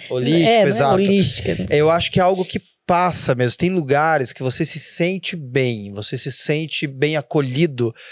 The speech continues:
Speaker 2: e às vezes a pessoa nem falou nada. É, e eu acho que, quando eu imagino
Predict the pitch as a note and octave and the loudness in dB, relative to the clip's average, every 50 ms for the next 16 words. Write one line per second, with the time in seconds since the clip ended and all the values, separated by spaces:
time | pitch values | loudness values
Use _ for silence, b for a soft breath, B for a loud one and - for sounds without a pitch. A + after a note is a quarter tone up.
0 | B B B D#3+ D#3 D3+ C#3+ F3 F#3 A3 - - F#3+ - G3+ F#3+ G3+ G3 G#3+ A#3 | B B B 0 2 2 2 0 0 0 0 0 0 0 0 0 0 0 2 2
1 | A#3+ A3+ A3 F3+ D3 B2+ A#2+ A2 - B B B B B B B C3 C#3 C#3+ C#3+ | 2 4 4 2 2 2 0 -4 -6 B B B B B B B 0 2 2 4
2 | C#3+ C#3+ C#3+ D#3 - _ - E3 D#3+ E3 E3 E3 D#3+ F3+ F#3 - - - - F#3 | 4 2 2 0 -4 _ -4 0 2 4 4 4 4 2 0 -2 -6 -8 -6 -4
3 | F3+ F3 D#3+ - - E3 F3+ A3 A3+ G#3 G3 E3+ D#3+ D3 C3+ C3 D#3+ F3+ | -4 -4 -2 -2 0 2 4 4 4 4 4 2 2 2 2 2 2 0